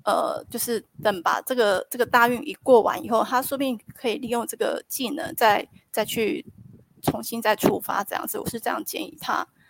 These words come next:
那她也觉得说也很好，因为，嗯，嗯，嗯，毕竟她前半生都是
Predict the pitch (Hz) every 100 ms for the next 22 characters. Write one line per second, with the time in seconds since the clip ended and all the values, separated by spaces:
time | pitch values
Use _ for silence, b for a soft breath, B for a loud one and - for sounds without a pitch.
0 | _ - 339 311 339 320 214 214 214 -
1 | 226 233 - _ - 190 - 214 240 226
2 | - - 254 262 226 - _ _ _ _
3 | - 208 214 214 214 214 311 294 302 277
4 | 294 294 294 285 - - 220 285 262 -
5 | 240 240 240 247 214